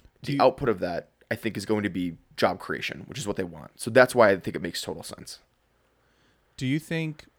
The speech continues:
Speaker 1: like, and maybe this is, I'm just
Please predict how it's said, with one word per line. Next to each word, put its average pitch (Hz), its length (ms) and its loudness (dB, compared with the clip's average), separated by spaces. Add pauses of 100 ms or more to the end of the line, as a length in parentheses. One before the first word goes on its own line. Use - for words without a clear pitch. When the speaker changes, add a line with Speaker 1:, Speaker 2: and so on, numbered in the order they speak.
Speaker 1:
like, 117 420 -4 (280)
and 127 200 -8 (120)
maybe 127 260 -4
this 120 140 -4
is, 113 320 -6 (160)
I'm 117 140 -6
just 110 200 -12